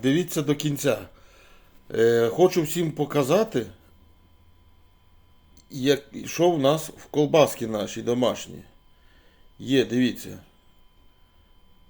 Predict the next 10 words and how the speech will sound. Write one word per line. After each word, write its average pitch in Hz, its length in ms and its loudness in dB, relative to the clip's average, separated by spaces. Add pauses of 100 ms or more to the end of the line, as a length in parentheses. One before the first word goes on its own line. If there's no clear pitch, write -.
(340)
Отакий 147 400 -2
от 139 240 2
перчик 127 540 2
там 170 240 0
є 170 120 0
з 165 60 -12
часничком. 180 800 -4 (680)
М'яско 135 540 4
домашнє, 156 640 0
дивіться. 113 400 -8